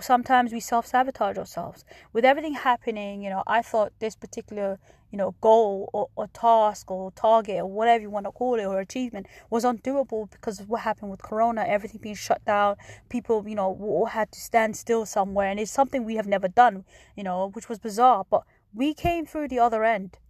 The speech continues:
You know, we were resilient enough. Okay, when times were pushed, we, you know, we rise. Most of us rise, and it's something that, you know, I'm very grateful for the experience I had, and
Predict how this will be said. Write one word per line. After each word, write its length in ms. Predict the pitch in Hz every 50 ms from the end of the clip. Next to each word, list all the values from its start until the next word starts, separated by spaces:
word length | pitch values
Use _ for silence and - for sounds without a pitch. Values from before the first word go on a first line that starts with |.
| _
You 80 | - 214
know, 80 | 226 220
we 100 | 233 247
were 160 | 262 254 247
resilient 460 | 233 226 202 233 262 277 277 254 220
enough. 320 | 214 208 196 190 185 - _ _ _ _ - - _ _
Okay, 260 | - - 233 240 233
when 220 | 220 220 214 208 190
times 440 | - - 240 233 262 269 269 247 - _
were 120 | - 220
pushed, 440 | 196 - - - 262 233 - - - _ _ _ _ _ _ -
we, 300 | - 208 240 254 240 -
you 140 | _ - 226
know, 80 | 247 247
we 160 | 208 247 269
rise. 540 | 240 214 208 202 214 208 196 190 190 190 - -
Most 380 | 214 214 233 269 269 - -
of 100 | 254 226
us 160 | 208 196 - -
rise, 320 | 202 202 202 202 202 202 202
and 180 | 196 190 190 _ _ _ _ _
it's 160 | - 220 - -
something 480 | - 247 233 240 233 - 247 240 233
that, 200 | 208 208 180 - - _ _ _ _ - -
you 80 | 233 226
know, 180 | 220 202 185 -
I'm 260 | - 208 214 233 233 214
very 280 | 196 208 208 214 220
grateful 280 | 208 - 208 220 214 220
for 60 | 233
the 80 | 196 -
experience 460 | - - - - 208 202 202 196 -
I 80 | 196
had, 420 | 185 - - - 190 196 196 190 196
and 100 | 185